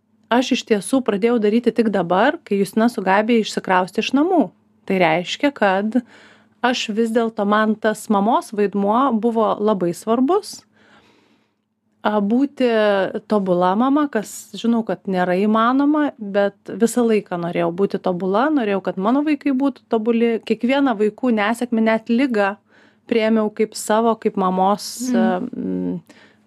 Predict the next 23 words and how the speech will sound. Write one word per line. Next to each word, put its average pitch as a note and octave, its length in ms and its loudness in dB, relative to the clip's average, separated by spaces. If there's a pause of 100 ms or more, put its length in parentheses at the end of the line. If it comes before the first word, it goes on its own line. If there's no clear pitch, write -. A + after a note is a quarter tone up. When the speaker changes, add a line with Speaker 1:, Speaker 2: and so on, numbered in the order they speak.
(120)
Speaker 1:
kažko F#3 580 2
nesužiūrėjimą, G3 1400 0
nepadarymą G#3 920 0
ir G#3+ 200 -2
su - 140 -2
tuo A#3 160 -2
jausmu B3 380 0
labai A#3 240 2
ilgai A3 300 0
gyvenau F#3+ 500 0
ir, B3+ 140 0 (320)
aišku, A#3+ 400 -2
jame G#3+ 300 2
yra G#3 120 0
sunku G3 480 -2
būti, C#4+ 380 0
tai C4+ 120 0
kartais G3+ 420 -2
net A3 260 -2
nusirauni, A3 680 0
nu-, G3+ 220 -2
nutrūksti, G#3+ 640 -2
nuplyšti F#3 560 -2